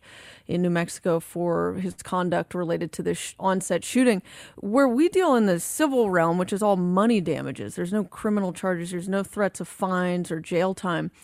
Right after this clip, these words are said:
I understand not being willing to turn over your phone to the other side, 'cause you have a lot of privacy concerns and you have a lot of confidential information that the other side's not entitled to,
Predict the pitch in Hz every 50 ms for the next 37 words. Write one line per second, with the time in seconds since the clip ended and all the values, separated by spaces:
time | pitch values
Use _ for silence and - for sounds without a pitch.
0 | - - - - - - - 214 294 339 349 302 247 - - - 226 226 226 214
1 | 196 165 170 185 190 185 196 190 - 185 - - - 214 196 185 175 175 170 165
2 | 180 190 190 190 185 180 175 165 - 185 151 - - - 190 190 185 180 165 170
3 | 175 165 156 165 - - - 180 180 180 180 170 175 170 165 165 160 160 165 -
4 | - - 143 139 147 175 190 - 233 214 254 269 277 285 285 285 269 - - -
5 | - 160 196 202 214 - - 214 - 214 202 190 - - 214 208 208 208 185 -
6 | 175 185 196 196 208 214 220 214 202 185 - - - - - - - - - -
7 | 196 202 196 214 220 214 208 - - 208 208 196 - 208 190 185 180 190 190 -
8 | - 185 190 180 180 175 175 170 175 190 185 - 196 190 175 - - 180 170 -
9 | - 202 190 - - - - 190 190 185 190 190 180 - - - 220 226 240 254